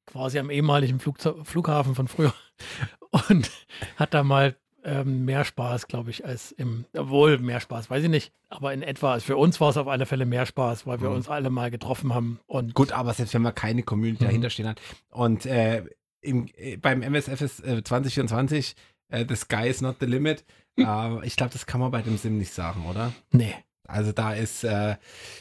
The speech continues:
Speaker 2: da ist, äh, also worauf ich hinaus wollte, war natürlich, weil the sky is not the limit, als der vierundzwanziger gestartet ist, man ja
Speaker 1: <laughs> Alles
Speaker 2: je-, also acht Stunden das Intro gesehen hat.
Speaker 1: Ja.
Speaker 2: Also das Geld ist besser investiert dort.
Speaker 1: Ja.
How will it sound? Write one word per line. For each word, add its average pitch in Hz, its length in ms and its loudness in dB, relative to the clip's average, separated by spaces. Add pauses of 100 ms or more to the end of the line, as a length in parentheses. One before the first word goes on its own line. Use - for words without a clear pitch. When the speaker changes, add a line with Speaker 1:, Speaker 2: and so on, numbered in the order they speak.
(120)
Speaker 2:
da 117 120 4
ist, - 520 -4 (220)
äh, 117 160 -4
also 113 200 2 (160)
worauf 113 240 2
ich 104 80 4
hinaus 107 220 4
wollte, 101 200 2
war 98 120 -2
natürlich, 101 320 -2
weil 95 160 -2
the 107 80 -4
sky 101 280 -4
is 98 120 -2
not 101 160 -2
the 104 40 -4
limit, 101 240 -2
als - 140 -4
der - 120 0
vierundzwanziger 98 520 -2
gestartet 101 420 -8
ist, 98 140 -2
man 104 100 0
ja 98 60 4
Speaker 1:
<laughs> 98 40 4
Alles 98 260 0
Speaker 2:
je-, 110 60 -4
also - 180 -2
acht - 200 0
Stunden 113 360 -4
das 110 160 -8
Intro 117 260 -8
gesehen 92 400 -4
hat. 101 160 -8
Speaker 1:
Ja. 180 100 0 (580)
Speaker 2:
Also 156 420 2 (320)
das - 180 0
Geld 151 180 4
ist 127 80 -10
besser 117 220 -6
investiert 92 560 -10 (100)
dort. - 120 -2
Speaker 1:
Ja. 113 280 2